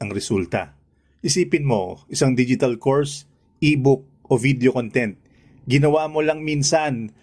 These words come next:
pero kayang kumita taon-taon. Yan ang leverage ng system. At dito naiiba ang mindset ng mayaman. Sabi nila, "Di ko kailangan gawin lahat. Kailangan ko lang magtayo ng paraan para gumalaw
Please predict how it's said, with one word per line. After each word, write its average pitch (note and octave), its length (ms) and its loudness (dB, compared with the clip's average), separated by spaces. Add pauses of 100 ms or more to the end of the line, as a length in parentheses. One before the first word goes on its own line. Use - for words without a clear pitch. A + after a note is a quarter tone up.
(160)
pero C#3+ 380 2
kayang B2 340 -2
kumita A#2 640 0
taon-taon. G#2+ 880 -4 (460)
Yan B2+ 340 0
ang A#2 160 -2
leverage G#2+ 680 0
ng A#2+ 320 -4
system. G#2 880 -4 (800)
At C#3+ 160 -4
dito D3 320 0
naiiba D#3 560 2
ang D3+ 160 -6
mindset C#3+ 340 -2
ng D3 140 -2
mayaman. C3+ 720 -2
Sabi B2 480 -2
nila, C#3 400 0 (400)
"Di C3+ 160 4
ko C3+ 80 0
kailangan C3 560 0
gawin A#2+ 340 2
lahat. A2 380 -4 (480)
Kailangan D#3+ 560 0
ko E3+ 80 -2
lang E3 180 0
magtayo D#3 380 0
ng D#3 160 -4
paraan D3 480 -4
para D3+ 240 -2
gumalaw C#3+ 680 0